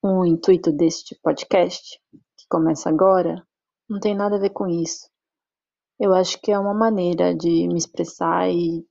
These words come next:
que, na verdade, eu nem sei como vai ser ainda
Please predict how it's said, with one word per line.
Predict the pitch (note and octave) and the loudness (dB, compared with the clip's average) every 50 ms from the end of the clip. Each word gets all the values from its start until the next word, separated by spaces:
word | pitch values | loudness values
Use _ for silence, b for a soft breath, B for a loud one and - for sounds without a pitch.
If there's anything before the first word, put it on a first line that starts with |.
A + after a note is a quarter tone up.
| _ - - _ _ | _ -20 -20 _ _
que, | - F3+ | -6 -2
na | F3 F3 | -2 0
verdade, | E3 E3 F3 E3+ E3+ F3+ F3+ F3+ F3+ F#3 | 2 2 2 4 2 2 0 2 2 2
eu | F3 | 0
nem | F3+ F#3+ G3 | 0 0 -2
sei | G#3 - - F#3+ F3+ | -4 -2 -2 -2 -2
como | - - F3+ F3 E3+ E3+ | -2 -4 -4 -2 -2 -2
vai | F3 F3 | -2 -4
ser | - - - - | -4 -4 -2 -2
ainda | F3 D#3+ D#3 F3 F#3 G3 G3+ F#3+ E3 E3+ | 0 0 0 -2 -4 -4 -4 -4 -4 -4